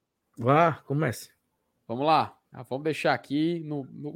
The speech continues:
Speaker 2: <laughs> Limoeiro, meu Igor Gomes falando. Mas o Limoeiro jogou Série C, só não sei se pegou essa época. Limoeiro, ó, tá aí, ó. Vamos lá. Brasil, né? Argentina.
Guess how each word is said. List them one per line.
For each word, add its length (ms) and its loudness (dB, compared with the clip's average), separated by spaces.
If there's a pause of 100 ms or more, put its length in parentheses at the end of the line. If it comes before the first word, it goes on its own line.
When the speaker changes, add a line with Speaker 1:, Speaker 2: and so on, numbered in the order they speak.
Speaker 2:
<laughs> 80 0
Limoeiro, 680 6
meu 160 2
Igor 240 0
Gomes 220 -2
falando. 340 0 (320)
Mas 220 6
o 40 0
Limoeiro 280 6
jogou 160 4
Série 200 2
C, 320 2
só 120 -10
não 60 -10
sei 80 -10
se 80 -14
pegou 160 -2
essa 220 0
época. 240 -8 (520)
Limoeiro, 520 2
ó, 140 -2 (180)
tá 80 -8
aí, 120 -8
ó. 60 -18 (1200)
Vamos 200 4
lá. 220 6 (220)
Brasil, 540 6
né? 180 2 (1120)
Argentina. 880 -2